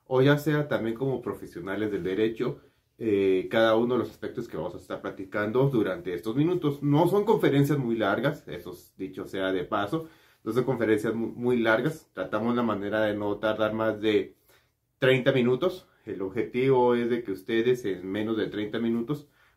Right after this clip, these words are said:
puedan entender y puedan analizar y puedan entrar a discutir cada uno de estos aspectos. Un cordial saludo también para cada uno de los compañeros que nos ven desde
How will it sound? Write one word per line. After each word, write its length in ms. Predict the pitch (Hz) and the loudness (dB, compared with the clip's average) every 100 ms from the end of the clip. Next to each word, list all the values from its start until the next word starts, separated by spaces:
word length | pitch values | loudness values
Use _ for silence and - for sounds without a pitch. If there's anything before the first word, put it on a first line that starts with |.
| _ | _
puedan 500 | - 107 110 113 113 - | 2 4 6 4 0 -4
entender 880 | 113 104 107 104 107 123 123 131 139 | -6 -4 -4 -4 0 0 2 0 -2
y 60 | |
puedan 420 | 110 110 107 110 | -4 -2 0 0
analizar 680 | 113 107 98 101 95 113 120 | 0 -2 -2 -4 -2 0 2
y 60 | 131 | 0
puedan 440 | - 104 104 104 - _ _ _ | -2 -2 -2 -4 -8 _ _ _
entrar 360 | 120 117 117 | -6 0 2
a 80 | 127 | 2
discutir 640 | 120 117 110 127 143 139 - | 2 -2 -10 -2 -2 -2 -6
cada 280 | 92 85 76 | -4 -2 -4
uno 260 | 82 82 | -6 -8
de 100 | 73 | -8
estos 240 | - - - | -10 -14 -18
aspectos. 560 | - - - _ _ _ _ - | -20 -20 -20 _ _ _ _ -6
Un 160 | 139 | 0
cordial 320 | 143 139 139 | 4 6 6
saludo 480 | 139 147 139 147 147 | 6 2 4 2 2
también 380 | 143 131 135 151 | 0 0 0 0
para 260 | 185 139 131 | 0 0 2
cada 260 | 131 127 | 0 2
uno 220 | 127 131 | 0 0
de 60 | 131 | 0
los 260 | 110 - _ _ _ _ _ | -2 -6 _ _ _ _ _
compañeros 720 | 120 117 123 127 131 180 - | -2 2 2 4 4 2 -2
que 360 | 107 101 98 | 0 2 2
nos 360 | 95 92 85 85 | 0 -6 -8 -4
ven 420 | 110 117 143 143 _ _ _ - | -2 0 -2 -6 _ _ _ -10
desde 1040 | 107 104 101 95 98 95 92 90 90 85 | -2 2 2 0 0 0 0 -2 -6 -10